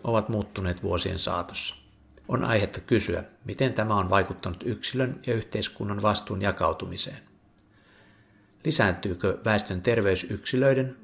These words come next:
vai yhteiskunnan toimin? Elintapasairauksien yleistyessä on alettu perätä yksilön vastuuta. Kun ihmiset kerran voivat vaikuttaa terveyteensä omilla elintavoillaan,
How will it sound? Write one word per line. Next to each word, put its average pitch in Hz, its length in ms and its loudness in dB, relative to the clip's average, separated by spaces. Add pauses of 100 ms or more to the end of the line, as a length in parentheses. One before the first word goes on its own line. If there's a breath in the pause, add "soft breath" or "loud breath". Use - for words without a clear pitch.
vai 120 140 2
yhteiskunnan 90 760 -2
toimin? 90 400 -4 (440)
Elintapasairauksien 110 1000 2
yleistyessä 107 720 0 (200)
on 101 140 0
alettu 95 300 -2
perätä 92 360 0 (100)
yksilön 90 460 -2
vastuuta. - 560 -4 (1200 soft breath)
Kun - 200 0
ihmiset 127 400 0
kerran 104 320 4
voivat 104 300 6
vaikuttaa 98 400 2
terveyteensä 92 880 0
omilla 110 320 0
elintavoillaan, 87 960 -2